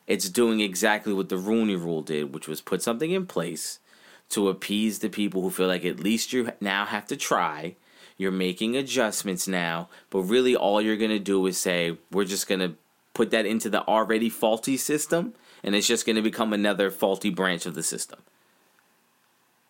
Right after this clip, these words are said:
You can't make people do things. You can't make people hire you. You can't make people say, "Hey,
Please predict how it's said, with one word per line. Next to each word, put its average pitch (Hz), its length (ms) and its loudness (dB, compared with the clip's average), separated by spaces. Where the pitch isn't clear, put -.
You 151 140 0
can't 196 420 0
make 135 520 2
people 131 340 2
do 147 380 2
things. - 580 -6
You 120 140 -2
can't 196 320 2
make 160 360 4
people 127 360 2
hire 135 520 0
you. - 360 -6
You 147 120 2
can't 196 300 4
make 170 320 2
people 127 320 0
say, 127 360 4
"Hey, 110 460 2